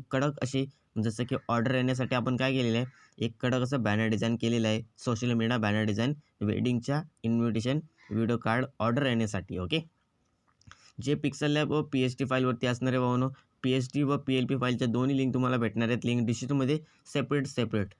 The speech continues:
त्यासाठी सेम पासवर्ड असणार आहे, जसा म्हणजे प्रत्येक व्हिडिओना असतो, लक्षात ठेवा. ओके, जरी तुम्हाला पीएलपीवरती मी व्हिडिओ असेल, तरी Photoshopची पण पीएसटी मी तुम्हाला देणार आहे. पीएलपीमध्ये पण सर्व ॲडिटेबल तेच असणार आहे, लक्षात ठेवा, त्यासाठी व्हिडिओ पूर्ण बघा. ओके,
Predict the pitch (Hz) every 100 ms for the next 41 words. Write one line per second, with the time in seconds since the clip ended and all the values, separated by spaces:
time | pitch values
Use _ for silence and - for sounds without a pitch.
0 | _ - 127 135 147 143 151 147 131 135
1 | 131 131 135 131 120 117 143 - - _
2 | _ - - _ 123 110 117 117 135 131
3 | 127 135 120 120 123 127 123 - 95 95
4 | - 107 92 92 90 165 - _ - _
5 | - 110 110 127 127 135 156 - _ -
6 | 120 117 127 127 139 131 127 123 123 127
7 | 143 151 120 131 131 123 117 127 123 123
8 | 143 147 139 135 127 139 123 123 117 117
9 | 110 110 113 - _ _ 123 120 110 131
10 | 131 139 151 143 135 139 - 117 120 120
11 | 120 131 123 120 120 110 104 104 _ _
12 | 107 104 120 127 123 117 123 123 113 113
13 | 147 139 123 104 90 82 80 95